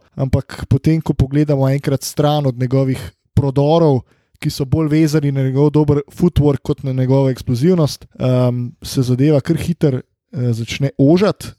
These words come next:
in vprašanje, če je res lahko on nosilc igre v napadu. Anthony Edwards, verjetno najbolj raznolik košarkar na tem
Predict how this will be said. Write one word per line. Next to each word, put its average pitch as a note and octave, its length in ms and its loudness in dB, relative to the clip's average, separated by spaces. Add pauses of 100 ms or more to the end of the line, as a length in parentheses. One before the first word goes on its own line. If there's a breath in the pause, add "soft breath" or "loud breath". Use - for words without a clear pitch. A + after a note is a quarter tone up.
(160)
in B2+ 200 -6
vprašanje, C#3+ 680 -2 (220)
če - 220 -2
je C3+ 140 4
res F3+ 260 2
lahko C3+ 380 0
on C3 220 0 (360)
nosilc D#3 440 0
igre D3+ 220 0
v C#3 60 0
napadu. E3+ 480 0 (500 soft breath)
Anthony F#3+ 420 -2
Edwards, F#3+ 580 0
verjetno E3 420 0
najbolj E3 460 2 (420)
raznolik D3 640 2
košarkar D3+ 720 0 (100)
na D#3+ 140 -6
tem F3+ 400 -6